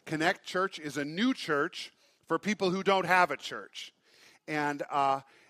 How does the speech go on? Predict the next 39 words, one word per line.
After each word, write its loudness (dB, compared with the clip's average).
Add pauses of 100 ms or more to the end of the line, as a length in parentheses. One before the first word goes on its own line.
(120)
a-, -2
and 2
it's 0
been -2
thrilling 0
to -8
see -8
what -6
God 0
has -6
done -4
and -10
how -4
many -4
people -8
have -4 (240)
come 0
to -4
faith -6
in -10
Jesus -10
because -8
of -10
the -8
ministry -12
of -10
this -10
church. -14 (540)
But 4
early 6
on, 2
we -6
felt 2
like 0
God 2
gave 0
us -8
a -4
vision -4